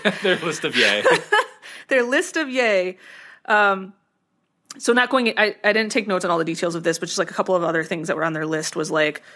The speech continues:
Speaker 2: um, an augmented reality training system for fighter pilots, um, advances in solar-powered space exploration devices that can just, like, utilize so-, solar power, um, more,
Speaker 1: Mm-hmm.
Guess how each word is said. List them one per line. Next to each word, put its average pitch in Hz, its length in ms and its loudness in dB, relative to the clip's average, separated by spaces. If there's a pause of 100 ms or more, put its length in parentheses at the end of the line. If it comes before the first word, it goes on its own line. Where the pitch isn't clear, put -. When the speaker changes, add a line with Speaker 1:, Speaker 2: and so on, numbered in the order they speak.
(340)
Speaker 2:
um, 160 360 0 (160)
an 208 80 2
augmented 190 460 2
reality 175 420 4
training 175 440 -4
system 175 340 -2
for 165 100 -4
fighter 180 320 2
pilots, 170 720 0 (160)
um, 160 380 0 (560)
advances 196 500 2
in 180 80 0
solar-powered 170 840 2
space - 600 -4 (400)
exploration 185 800 0
devices 185 680 0
that - 360 -4
can 165 140 -4
just, 156 140 -2
like, 147 160 0 (840)
utilize 185 340 4
so-, - 240 0
solar 165 260 0
power, 156 460 0 (380)
um, 160 340 0
more, 160 420 2 (200)
Speaker 1:
Mm-hmm. 98 320 -6